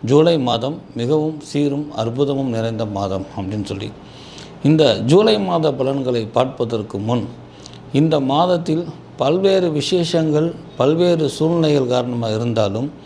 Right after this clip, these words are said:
தட்சிணாயன காலம் ஆரம்பிக்க, ஆரம்பித்திருக்கக்கூடிய இந்த காலகட்டத்தில்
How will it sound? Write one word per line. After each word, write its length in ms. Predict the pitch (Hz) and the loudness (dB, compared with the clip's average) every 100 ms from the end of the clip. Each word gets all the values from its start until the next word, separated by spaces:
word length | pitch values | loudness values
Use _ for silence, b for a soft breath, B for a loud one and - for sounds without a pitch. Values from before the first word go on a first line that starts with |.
| B B B - | B B B 2
தட்சிணாயன 880 | 160 - - 190 190 185 180 165 139 | 2 4 0 2 2 2 0 -2 0
காலம் 360 | 127 123 104 98 | 0 -2 -4 -8
ஆரம்பிக்க, 640 | 117 131 139 120 117 113 113 | -2 0 0 -4 -6 -6 -4
ஆரம்பித்திருக்கக்கூடிய 800 | 127 143 131 120 117 110 110 110 | -2 0 -2 -4 -6 -4 -4 -4
இந்த 180 | 107 107 | -4 -2
காலகட்டத்தில் 760 | 107 123 110 107 107 - 127 | 0 0 0 -4 -6 -4 -4